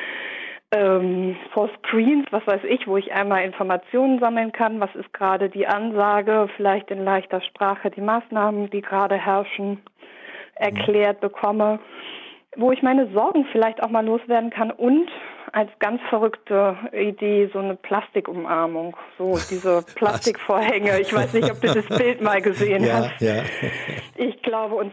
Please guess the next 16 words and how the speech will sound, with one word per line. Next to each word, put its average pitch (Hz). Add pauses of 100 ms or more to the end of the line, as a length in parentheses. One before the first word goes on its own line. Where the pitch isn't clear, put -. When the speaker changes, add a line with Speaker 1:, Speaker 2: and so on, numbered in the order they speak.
(140)
Speaker 1:
fehlen 208
allen 190
echt 185
Umarmungen. 151 (320)
Speaker 2:
Mhm. 90 (1500)
Aisha, 165 (500)
Speaker 1:
Ja. 113
Speaker 2:
ähm, 101 (540)
ich -
danke 139
dir 127
sehr 117
für 139
diese, 113
äh, -
Anregung. 135